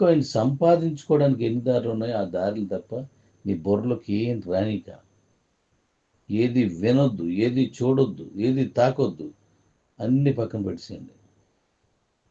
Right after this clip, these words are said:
అది సంపాదించుకోవడానికి ఎన్ని దారులు ఉన్నాయి,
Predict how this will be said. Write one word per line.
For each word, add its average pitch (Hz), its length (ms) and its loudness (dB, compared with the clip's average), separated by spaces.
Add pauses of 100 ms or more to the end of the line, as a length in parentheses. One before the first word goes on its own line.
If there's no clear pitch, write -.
(580)
అది 90 200 -6 (100)
సంపాదించుకోవడానికి 120 1000 2
ఎన్ని 107 200 -2
దారులు 101 300 2
ఉన్నాయి, 107 260 -4